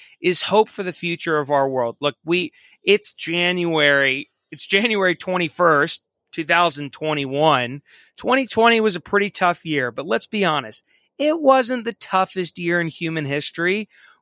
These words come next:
We'll get through it. It's not the, the, you know, the most socially divided we've ever been. We didn't lose the most amount of people. There have been far bigger things we've survived.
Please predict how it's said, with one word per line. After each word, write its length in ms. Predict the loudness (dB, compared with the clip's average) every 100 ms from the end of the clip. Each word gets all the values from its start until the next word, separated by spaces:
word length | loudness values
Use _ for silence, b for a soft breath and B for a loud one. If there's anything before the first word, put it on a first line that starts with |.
| -6
We'll 320 | 4 4 4
get 280 | 4 2 2
through 420 | -4 2 4 6
it. 240 | 6 4 -4 _ _ _ _ _
It's 240 | -2 -2 0
not 240 | 0 0 2
the, 240 | 2 2 -2 _ _ _ -6
the, 300 | -4 -4 -6
you 140 | -4
know, 140 | -2 -2
the 60 | 0
most 260 | 0 2
socially 480 | 4 4 4 0 -2
divided 540 | 0 2 4 4 2
we've 200 | -2 -2
ever 220 | -2 -2 -2
been. 320 | -2 -2 0
We 80 | 2
didn't 240 | 2 0
lose 440 | 2 4 4 2
the 60 | 0
most 320 | 2 2 0
amount 300 | -2 0 0
of 80 | -2
people. 440 | -4 -6 -2 -4
There 120 | -2 -6
have 100 | -4
been 200 | -8 -8 _ _ _ _ _
far 260 | -2 2 2 0
bigger 260 | -4 -4
things 380 | -4 -6 -6 -6
we've 180 | -6 -6
survived. 760 | -6 0 4 6 6 2 -4